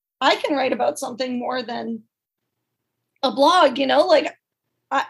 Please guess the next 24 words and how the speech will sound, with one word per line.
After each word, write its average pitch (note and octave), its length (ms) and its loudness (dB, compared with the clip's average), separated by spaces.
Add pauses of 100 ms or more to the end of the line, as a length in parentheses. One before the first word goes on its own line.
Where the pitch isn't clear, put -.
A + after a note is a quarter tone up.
(160)
I'm D#4+ 260 0
essentially E4+ 640 2
an C4 80 2
expert - 600 -2 (220)
on B3+ 440 -2
being C#4 300 0
on C4 160 -4
the A#3+ 80 -10
internet, C#4 560 -4
so - 460 -6 (340)
I C#4+ 100 4
don't G4 220 2
have D#4+ 140 0
to, C#4+ 100 -2
like, A#3+ 400 -4 (420)
go C#4 160 6
learn C4+ 280 4
about - 240 -2
these - 180 -12
communities. A#3+ 680 -8 (120)
I C4 120 2
already B3+ 400 -2 (200)
know C4 340 4
them. - 440 -10